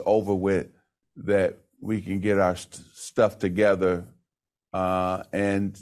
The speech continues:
concentrate on the students' education and also getting better, uh, and make better decisions. And, uh, so, uh, I'm not happy because,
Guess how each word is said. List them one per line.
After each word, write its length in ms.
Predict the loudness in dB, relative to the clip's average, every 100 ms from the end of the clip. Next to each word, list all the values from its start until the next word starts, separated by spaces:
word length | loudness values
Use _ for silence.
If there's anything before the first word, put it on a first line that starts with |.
| -10
concentrate 580 | -2 -2 -2 -2 0 2
on 120 | 0
the 100 | -2
students' 480 | -4 0 0 0 0
education 800 | 0 0 -2 0 0 0 -4 -2
and 180 | -4 0
also 360 | 0 0 0 -2
getting 360 | 0 -2 0
better, 440 | 2 2 4 0 -2 _ _ _ -2
uh, 420 | 2 4 4 2 0
and 180 | 2
make 240 | 2 2 0
better 240 | 0 0
decisions. 800 | -2 0 4 4 4 0 -2 -8 _ _ _ _ _
And, 440 | -2 2 2 2 2
uh, 560 | 4 6 4 2 -2
so, 600 | -6 0 4 6 4 -2 _ _ _ _ -4
uh, 360 | 0 2 2 0
I'm 240 | 0 2
not 200 | 2 2
happy 500 | 2 2 2 2 2
because, 680 | 0 -4 2 6 6 4 -6